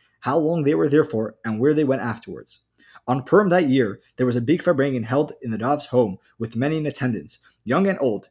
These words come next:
including many who were prohibited from being there and were endangering their lives by doing so. Harav Levi Yitzchak shared many Torah thoughts with great fervor, and the room was filled with an uplifting atmosphere.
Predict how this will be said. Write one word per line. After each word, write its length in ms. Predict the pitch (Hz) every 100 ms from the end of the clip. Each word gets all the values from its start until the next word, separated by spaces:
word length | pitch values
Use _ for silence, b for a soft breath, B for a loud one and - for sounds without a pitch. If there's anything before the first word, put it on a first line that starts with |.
| _
including 420 | 123 - 175 156
many 320 | 135 160 123 -
who 80 | 127
were 80 |
prohibited 560 | 120 110 127 175 185 175
from 160 | - 139
being 300 | 147 120 104
there 280 | 104 117 b b b -
and 120 | 117
were 120 | 110
endangering 460 | 107 123 160 156 165
their 140 | 107
lives 240 | 113 135
by 140 | 131 120
doing 240 | 113 107
so. 240 | - - _ _ _ _ _ _
Harav 300 | - 131 208
Levi 200 | 170 175
Yitzchak 260 | 170 160 123
shared 240 | - 151
many 260 | 131 139 175
Torah 300 | - 135 147
thoughts 380 | 143 123 - - _ -
with 140 | 113
great 240 | 139 170
fervor, 340 | - 131 95 - _ _ _
and 140 | 120
the 60 | 113
room 180 | 135 175
was 160 | 170
filled 340 | - 147 117 - -
with 120 | 110
an 120 | 107 -
uplifting 680 | 165 - 147 143 135 143 -
atmosphere. 540 | 131 - - - -